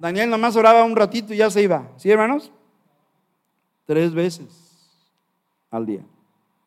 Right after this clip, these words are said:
Dependía de Dios, se diferenció culturalmente y eso le ayudó a tener una disposición para ¿cuándo, hermanos? Para el futuro.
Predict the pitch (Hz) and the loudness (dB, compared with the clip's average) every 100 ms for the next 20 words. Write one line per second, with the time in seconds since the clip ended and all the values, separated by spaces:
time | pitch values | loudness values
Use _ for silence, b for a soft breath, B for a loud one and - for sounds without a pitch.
0 | _ _ _ - 139 135 143 135 151 165 | _ _ _ -2 0 2 4 6 8 8
1 | 151 127 135 160 175 185 180 - - _ | 8 8 8 10 10 8 0 -16 -20 _
2 | _ _ _ - - 202 185 170 151 156 | _ _ _ -14 -4 -2 0 0 4 6
3 | 151 143 143 165 175 214 - 170 165 147 | 6 4 -2 0 4 4 2 -2 -4 0
4 | 170 175 170 185 185 185 185 180 _ _ | 2 2 2 0 0 0 -2 -6 _ _
5 | - 139 147 160 156 185 185 180 - _ | -10 -4 -2 -4 -2 -2 -2 -6 -16 _
6 | _ _ _ 139 139 139 139 143 156 170 | _ _ _ -4 -2 0 0 2 4 4
7 | 165 151 151 156 165 160 156 143 127 - | 2 0 2 2 0 0 0 0 -4 -4
8 | 135 127 127 160 165 147 135 131 - 180 | -6 -6 -4 -2 -2 0 0 2 2 2
9 | 180 185 247 - - _ _ _ _ _ | 0 -2 -6 -14 -20 _ _ _ _ _
10 | _ _ _ _ _ - 110 104 - _ | _ _ _ _ _ -16 -14 -14 -20 _